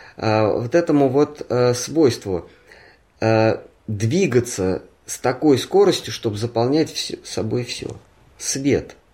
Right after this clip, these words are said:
Поэтому говорится, он лучезарный, он есть свет, он есть джьоти. Почему? Потому что ц-, свет, он движется, и при этом он никуда не движется. Потому что он есть все. Это с-, ну, это свет, который разлит всюду, поэтому говорится, он светящийся.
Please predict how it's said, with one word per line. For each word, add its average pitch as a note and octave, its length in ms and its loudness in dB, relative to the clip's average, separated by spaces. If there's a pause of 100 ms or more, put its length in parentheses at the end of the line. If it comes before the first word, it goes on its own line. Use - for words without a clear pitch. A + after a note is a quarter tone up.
Поэтому D#3+ 380 2
говорится, B2 440 4
он E3+ 440 2 (680)
лучезарный, A2 800 -2
он D3+ 220 4
есть A#2+ 360 2
свет, F#2+ 560 0 (300)
он B2 160 0
есть A2 260 0
джьоти. F2+ 600 0 (600)
Почему? C3 320 0
Потому C#3 240 2
что D3 140 -4
ц-, - 200 -10
свет, D#3 580 2
он C3+ 220 4
движется, C#3 520 2
и F2+ 40 -2
при F#2+ 160 0
этом B2 180 -2
он C#3+ 100 2
никуда C#3 300 0
не C3 120 -2
движется. G2+ 500 -10 (320)
Потому G#2 240 -2
что A#2+ 180 -6
он B2 80 2
есть A#2 340 -2
все. - 280 -6 (220)
Это C3 240 2
с-, - 160 -6 (160)
ну, D3+ 300 4 (140)
это - 220 2
свет, E3+ 380 4
который C3+ 440 4
разлит C3 460 2
всюду, G2 480 -4
поэтому D3+ 380 -2
говорится, G#2+ 420 0
он C3 80 -2
светящийся. - 800 -8